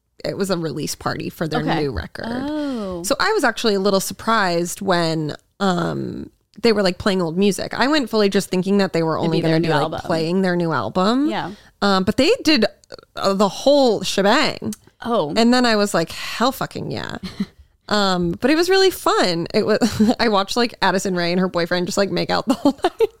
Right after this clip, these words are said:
Speaker 2: Oh, they were there?
Speaker 1: Yeah.
Speaker 2: Oh my God.
Speaker 1: Yeah, it was
Speaker 2: Okay.
Speaker 1: really funny. Well, 'cause
Speaker 2: Interesting.
Speaker 1: Benny came because him and
Speaker 2: Oh.
Speaker 1: three oh three are, like, really close
Speaker 2: Duh.
Speaker 1: friends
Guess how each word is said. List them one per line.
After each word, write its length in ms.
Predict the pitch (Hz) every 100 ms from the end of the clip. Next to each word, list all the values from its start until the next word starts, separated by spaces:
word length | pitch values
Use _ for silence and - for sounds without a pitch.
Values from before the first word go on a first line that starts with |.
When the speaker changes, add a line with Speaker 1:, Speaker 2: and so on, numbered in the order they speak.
| -
Speaker 2:
Oh, 80 | 294
they 140 | 277 302
were 100 | 302
there? 280 | 277 262 339 - - -
Speaker 1:
Yeah. 200 | 277 226 539
Speaker 2:
Oh 80 |
my 180 | 571 349
God. 420 | 294 311 381 226 202 214
Speaker 1:
Yeah, 480 | 370 339 277 226 -
it 20 |
was 80 | 233
Speaker 2:
Okay. 100 | 247
Speaker 1:
really 120 | 233
funny. 180 | 269 208 220
Well, 140 | 269
'cause 120 | 302 233
Speaker 2:
Interesting. 100 | 208
Speaker 1:
Benny 320 | 240 269 269
came 380 | - 175 147 175
because 300 | 190 196 -
him 200 | 214 208
and 100 | 202
Speaker 2:
Oh. 20 |
Speaker 1:
three 180 | 196 185
oh 60 | 180
three 400 | 190 180 165 156
are, 180 | - 165
like, 160 | 170
really 200 | 160 151
close 180 | - 202
Speaker 2:
Duh. 120 | 196
Speaker 1:
friends 480 | 277 269 269 262 254